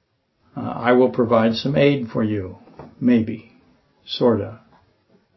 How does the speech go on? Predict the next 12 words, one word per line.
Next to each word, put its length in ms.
Keep 200
in 120
mind 260
your 140
preference 520
will 140
have 240
to 100
intersect 640
with 100
Revelation 580
nine. 480